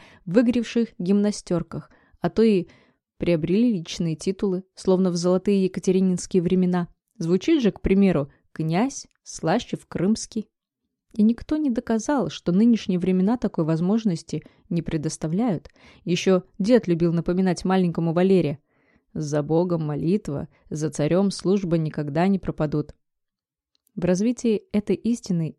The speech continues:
и очутился в Варшаве молодой граф и еще более молодой печенек. Каковое название соединяло в себе смысл и американского рейнджера, и японского самурая, а моментами и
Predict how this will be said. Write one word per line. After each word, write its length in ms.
и 100
очутился 540
в 20
Варшаве 320
молодой 300
граф 260
и 80
еще 340
более 340
молодой 480
печенек. 580
Каковое 420
название 480
соединяло 540
в 40
себе 220
смысл 580
и 200
американского 800
рейнджера, 520
и 160
японского 540
самурая, 640
а 80
моментами 520
и 400